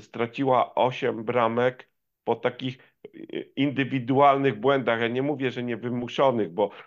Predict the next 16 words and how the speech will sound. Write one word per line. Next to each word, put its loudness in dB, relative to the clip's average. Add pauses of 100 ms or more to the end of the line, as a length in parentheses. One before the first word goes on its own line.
bo, 2
bo 0
były 0
tam -4
naciski -8
i -14
tak 0
dalej, 2
ale, 6 (240)
ale 0
po -10
prostu -8
po -2
błędach -2
nie 2
wynikających -2